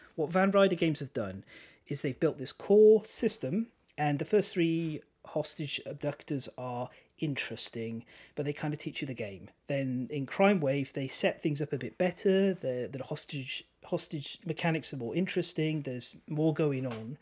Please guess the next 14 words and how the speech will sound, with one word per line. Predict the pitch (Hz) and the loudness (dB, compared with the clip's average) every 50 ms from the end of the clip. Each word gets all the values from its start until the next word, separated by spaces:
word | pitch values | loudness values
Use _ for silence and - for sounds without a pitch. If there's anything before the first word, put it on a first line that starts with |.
| - - - - - - - - - _ _ | -18 -20 -20 -20 -20 -20 -20 -20 -20 _ _
Um, | - 147 151 151 151 156 151 147 - - | -2 2 2 2 2 2 0 -2 -2 -4
but | 156 - - - | -4 -4 -4 -4
it's | 170 156 - - | -4 -4 -2 0
when | 185 190 | 2 2
you | 202 202 | 2 2
get | 226 - | 0 -2
to | - - | -4 -6
the | 160 139 | -6 -6
expansion | - - - 196 190 180 - 185 | -4 0 0 2 2 0 -2 -4
packs | - - 175 - - - | -4 -4 -4 -4 -4 -6
that | 156 - - | -6 -6 -6
the | 139 120 - | -8 -6 -2
really | 170 170 170 156 156 - | -2 0 0 -2 -2 -2
interesting, | 139 143 139 - - 151 139 - - - 135 127 123 127 127 - | -2 -2 -2 -2 -4 -4 -4 -4 -4 -4 -4 -4 -4 -4 -6 -8